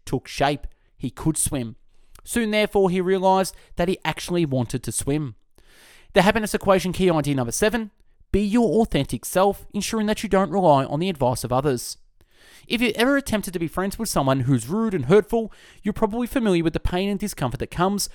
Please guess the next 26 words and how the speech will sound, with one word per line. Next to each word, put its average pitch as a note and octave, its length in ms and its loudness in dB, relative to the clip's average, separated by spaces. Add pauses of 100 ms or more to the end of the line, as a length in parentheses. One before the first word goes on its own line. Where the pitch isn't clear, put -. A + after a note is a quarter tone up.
(160)
with E3 140 2
not F#3 260 2
honoring F3+ 340 4
your G3+ 100 4
true B2+ 440 -2 (120)
emotions. A#2+ 720 -2 (540)
Which B3 200 -2
brings A#3 240 0
us A3 100 2
to A#3 120 -2
the G#3 200 -6
eighth F3 180 0
secret E3 320 -2
of C#3+ 60 -6
happiness. C#3+ 540 0 (320)
Be D#3 80 6
yourself. C3+ 580 2 (720)
In G3+ 140 2
life, F#3 220 4
the F3+ 60 -2
most E3+ 200 2
important F3+ 320 0
relationship F3 440 -2
you'll D3+ 140 -2
ever G#3 160 2
have D3 300 4